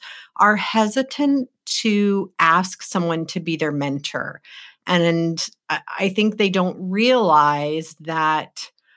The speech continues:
a lot of established professionals, they get a lot of personal satisfaction by sharing their own experiences and their journey with others, and would be very willing to do that if, if somebody asked them,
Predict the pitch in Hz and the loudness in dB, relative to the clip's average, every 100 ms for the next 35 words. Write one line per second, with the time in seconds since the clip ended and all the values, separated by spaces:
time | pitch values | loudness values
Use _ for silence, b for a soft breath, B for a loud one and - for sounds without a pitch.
0 | _ 196 190 190 196 214 240 240 220 220 | _ -2 0 4 8 8 6 2 0 -4
1 | - 165 160 180 196 185 - 185 - - | -4 2 2 2 0 -2 -6 -8 -6 -4
2 | 151 - 185 185 208 220 226 220 - 214 | -2 -2 0 0 2 0 -2 -6 -10 -2
3 | 190 185 214 220 240 185 185 202 196 - | -2 0 2 4 4 4 4 4 0 -6
4 | - 247 247 - 233 202 185 185 170 170 | -4 0 0 0 0 0 0 4 4 2
5 | 165 - 240 294 302 302 - 165 151 147 | -4 -4 2 2 2 -2 -2 -2 -2 -2
6 | 151 151 b 180 175 180 - 190 185 190 | -4 -8 b 2 4 4 4 4 4 4
7 | 185 170 135 160 160 151 - 160 156 151 | 4 4 2 2 -2 -6 -10 -6 -4 -2
8 | 156 151 160 147 147 147 147 147 139 143 | -4 -6 -6 -4 -4 -4 -4 -2 -2 0
9 | 147 143 143 - 123 120 - - 143 - | -2 -2 -4 -6 -4 -6 -8 -10 -10 -12
10 | - _ - 170 165 165 175 180 170 190 | -14 _ -2 0 2 0 2 0 2 0
11 | 175 190 190 175 170 202 202 190 185 147 | 2 4 4 2 2 2 2 0 -4 -6
12 | 143 135 131 135 135 139 - 147 - - | -6 -4 -4 -4 -8 -10 -12 -12 -8 -6
13 | 143 151 139 - 131 131 - - - - | -4 -4 -4 -2 -2 -4 -8 -12 -6 -6
14 | - - | -6 -10